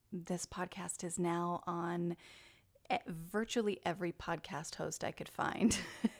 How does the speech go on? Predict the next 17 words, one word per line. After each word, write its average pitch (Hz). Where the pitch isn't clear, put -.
<laughs> -
Spotify, 208
iTunes, 185
Stitcher, 196
Pandora, 180
you 175
name 151
it, 143
it's 151
there. 147
So 165
thank 180
you 175
for 170
helping 185
that -
happen. 175